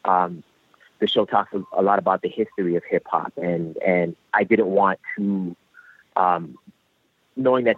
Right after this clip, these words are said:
Snoop Dogg's on the show as well, like, I didn't want to, uh, you know,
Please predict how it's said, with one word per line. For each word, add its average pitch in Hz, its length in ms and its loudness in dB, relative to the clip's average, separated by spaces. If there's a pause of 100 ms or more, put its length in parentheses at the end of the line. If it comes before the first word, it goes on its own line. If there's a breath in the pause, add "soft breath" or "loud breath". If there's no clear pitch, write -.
Snoop 110 160 -6
Dogg's 104 240 2
on 98 120 0
the 98 80 -2
show 98 320 0
as 87 60 -6
well, 98 280 2
like, 92 160 2
I 95 40 0
didn't 101 260 0
want 95 280 0 (160)
to, 90 400 -8 (120)
uh, 87 340 -2 (1160)
you 107 120 0
know, 90 340 2